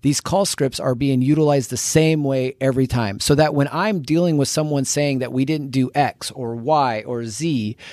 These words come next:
I can say, "But we do this every single time." And, "John,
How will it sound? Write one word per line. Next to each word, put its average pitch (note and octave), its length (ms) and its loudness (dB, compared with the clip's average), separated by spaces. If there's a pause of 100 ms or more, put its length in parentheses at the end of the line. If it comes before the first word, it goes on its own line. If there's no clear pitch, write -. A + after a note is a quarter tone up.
(340)
I E3 140 4
can F#3+ 160 4
say, F3 260 2
"But A#2+ 200 -4 (100)
we D#3+ 240 0
do C#3+ 260 4
this C3 420 0 (320)
every D#3 440 4
single C#3 440 0
time." B2+ 440 -2
And, A2+ 200 -6
"John, B2 440 0